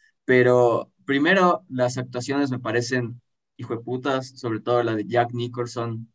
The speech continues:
Eh, en esa película Jack Nicholson me encanta cómo actúa. Eh, eh, la,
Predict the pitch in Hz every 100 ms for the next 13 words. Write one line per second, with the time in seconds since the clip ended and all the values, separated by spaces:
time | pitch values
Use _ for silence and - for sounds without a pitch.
0 | _ 107 101 131 131 135 127 123 120 107
1 | 117 117 117 117 117 120 104 95 - _
2 | _ _ _ _ _ _ _ _ - 120
3 | 120 120 127 131 123 123 123 117 127 135
4 | 143 135 _ _ _ _ _ - 120 113
5 | 110 107 104 95 92 - _ _ _ _
6 | _ _ _ _ _ _ _ - 123 123
7 | 123 123 120 117 107